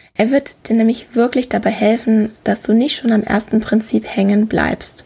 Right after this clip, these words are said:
sondern dass du die Diätkultur durchschaust und auch wirklich einen großen Teil deiner Diätmentalität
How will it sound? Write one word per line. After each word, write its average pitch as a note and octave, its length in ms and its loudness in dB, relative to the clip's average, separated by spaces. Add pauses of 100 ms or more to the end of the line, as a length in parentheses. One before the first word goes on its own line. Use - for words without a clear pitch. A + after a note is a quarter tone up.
(100)
sondern A3 360 2
dass G#3 200 -2
du - 100 -4
die G3 340 2 (120)
Diätkultur A#3 800 -2
durchschaust F#3+ 800 -2
und G#3 200 0
auch A3 120 -2 (140)
wirklich B3 320 -4
einen G#3+ 160 0
großen A#3+ 500 0
Teil G#3 320 -2
deiner G3+ 280 2
Diätmentalität G3 1040 0